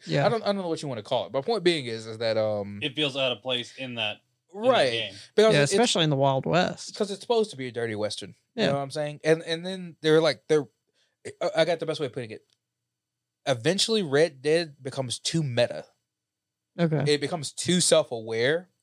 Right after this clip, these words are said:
Speaker 2: in a really kind of odd way. Like, uh, for instance, um, you, you run across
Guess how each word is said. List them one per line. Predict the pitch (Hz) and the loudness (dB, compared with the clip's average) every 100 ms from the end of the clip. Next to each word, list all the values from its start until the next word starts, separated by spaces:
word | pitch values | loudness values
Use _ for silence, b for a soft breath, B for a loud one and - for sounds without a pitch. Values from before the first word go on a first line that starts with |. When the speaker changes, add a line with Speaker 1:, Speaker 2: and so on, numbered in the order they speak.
| _ _ _ - | _ _ _ -4
Speaker 2:
in | 147 | 2
a | 127 | 2
really | 110 131 151 143 | 2 2 2 2
kind | - 139 | 0 0
of | 117 - | 0 0
odd | 120 120 113 | 2 4 2
way. | 107 107 92 82 B B B - | -4 -10 -12 -14 B B B 2
Like, | 135 127 | 2 2
uh, | 139 135 131 | 0 0 0
for | 156 | -2
instance, | 165 156 - 160 143 - | -4 -4 -8 -10 -6 4
um, | 131 123 113 104 98 90 _ _ _ | 4 4 0 -4 -8 -16 _ _ _
you, | 147 139 151 | -8 -8 -4
you | 151 | 0
run | 156 170 | 2 2
across | 156 160 135 - | 0 -2 -2 -4